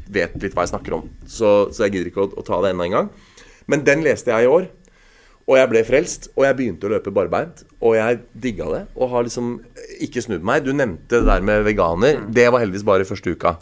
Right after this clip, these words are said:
Speaker 2: Ja.
Speaker 1: Fordi jeg, det som også hører med til de der, eh, Tarahumara-indianerne, det er at i tillegg til å løpe barbeint og lange, lange distanser, må vite, de løper mange hundre kilometer om gangen og sånn, hver dag. Eh, så er de, eh, de er ekstreme langdistanseløpere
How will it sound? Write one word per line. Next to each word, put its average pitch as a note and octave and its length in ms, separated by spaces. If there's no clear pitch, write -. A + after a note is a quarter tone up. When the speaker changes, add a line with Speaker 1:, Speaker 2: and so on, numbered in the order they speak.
Speaker 2:
Ja. D3+ 200
Speaker 1:
Fordi A#2+ 180
jeg, A#2 220
det A2+ 160
som C3+ 160
også C#3+ 340
hører A#2+ 240
med A2 200
til A#2+ 100
de G#2+ 120
der, G2 220
eh, G2+ 380
Tarahumara-indianerne, F2+ 920
det G#2 80
er G2+ 80
at - 120
i A#2+ 60
tillegg G#2 340
til G#2+ 120
å A#2 60
løpe G#2+ 260
barbeint G#2+ 480
og A#2 100
lange, A#2 320
lange A#2 240
distanser, B2+ 400
må D3 80
vite, F2+ 240
de A#2 120
løper G#2 360
mange G2+ 420
hundre F2+ 320
kilometer D#2+ 720
om G2 140
gangen D#2 260
og G2 80
sånn, C3+ 140
hver G#2 180
dag. C3 240
Eh, A2 500
så B2 320
er F#2+ 260
de, B2 120
eh, A2 400
de G#2+ 180
er A#2+ 60
ekstreme A#2 480
langdistanseløpere F2+ 840